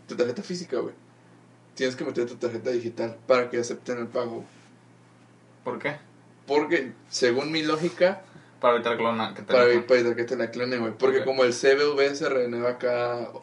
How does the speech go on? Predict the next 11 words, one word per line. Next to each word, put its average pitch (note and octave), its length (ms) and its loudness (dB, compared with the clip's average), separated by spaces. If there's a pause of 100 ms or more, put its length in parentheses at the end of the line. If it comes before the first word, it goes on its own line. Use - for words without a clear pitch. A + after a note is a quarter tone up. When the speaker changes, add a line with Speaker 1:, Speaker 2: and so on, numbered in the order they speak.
(220)
Speaker 1:
diez A#2+ 180 2
minutos, C3 400 -8
quince C3 220 -12
minutos, C3 360 -8 (840)
te C3+ 140 -4
digo, C3 80 8
es A#2+ 80 4
prácticamente B2 520 -2
inclonable, B2 520 0
güey. A2+ 120 -4
Speaker 2:
Ujú. C#3+ 140 -4